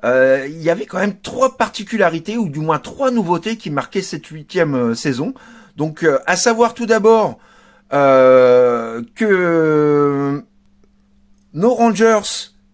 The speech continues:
tiraient leur pouvoir de la technologie humaine et non, comme les précédentes, de magie ou de pouvoir extraterrestre. Ensuite, les Zords, fallait savoir que les Zords, donc,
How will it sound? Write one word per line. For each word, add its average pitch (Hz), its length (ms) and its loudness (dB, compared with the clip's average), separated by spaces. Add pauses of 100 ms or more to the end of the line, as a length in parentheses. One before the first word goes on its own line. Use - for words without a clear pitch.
(280)
tiraient 247 460 0
leur 233 180 2
pouvoir 202 600 2
de 120 120 -2
la 143 140 2
technologie 214 600 -2
humaine 185 580 -2 (340)
et 151 140 -2
non, 180 320 -2 (160)
comme 170 240 0
les 147 100 -2
précédentes, 156 760 -4
de 101 140 -6
magie 127 560 -2 (200)
ou 190 140 -4
de 127 100 -2
pouvoir 143 360 0
extraterrestre. 123 800 -4 (580)
Ensuite, - 600 -4 (340)
les 156 180 -2
Zords, 175 540 0 (200)
fallait 135 160 -4
savoir 170 340 0
que 170 100 -8
les 147 140 0
Zords, 165 240 2
donc, 160 400 -6